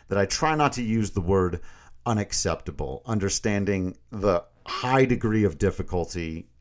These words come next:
at play here. But this, they would tell you. They're using that word, I'm sure, themselves on the plane right now. Oh, they're probably not quite on the plane just yet.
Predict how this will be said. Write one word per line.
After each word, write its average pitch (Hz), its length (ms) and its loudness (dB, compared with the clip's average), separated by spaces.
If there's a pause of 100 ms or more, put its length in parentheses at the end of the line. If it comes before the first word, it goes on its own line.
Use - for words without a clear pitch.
(140)
at 104 160 -4
play 90 260 -2
here. 80 220 -8
But - 200 -8 (240)
this, 180 540 4 (920)
they 202 240 4
would 190 280 4 (240)
tell 135 200 4
you. 87 240 -6 (420)
They're 202 320 6
using 175 420 2
that 139 200 2
word, 139 280 8
I'm 139 260 2
sure, 107 460 2
themselves 120 800 2 (420)
on 135 220 6
the 131 80 2
plane 123 360 0
right 113 220 2
now. 82 260 -2
Oh, 95 80 0
they're 90 120 0
probably 85 240 4
not 82 160 -6
quite 87 240 0
on 85 100 -2
the 82 60 -8
plane 82 260 -4
just 90 240 -2
yet. 101 300 -2